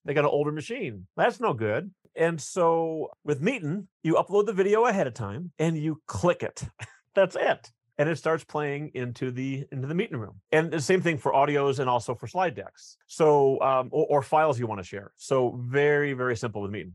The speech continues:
Now, now here's a really cool feature no one else has, okay?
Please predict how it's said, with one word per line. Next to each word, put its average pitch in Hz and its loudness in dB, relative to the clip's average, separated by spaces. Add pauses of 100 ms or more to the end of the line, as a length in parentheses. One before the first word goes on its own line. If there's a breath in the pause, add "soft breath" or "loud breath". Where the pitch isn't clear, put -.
(160)
Now, 143 4
now 143 0
here's 214 -4
a 127 0
really 165 0
cool 117 -6
feature 104 -12
no 104 -2
one 95 -4
else 90 -8
has, - -20 (140)
okay? 107 -6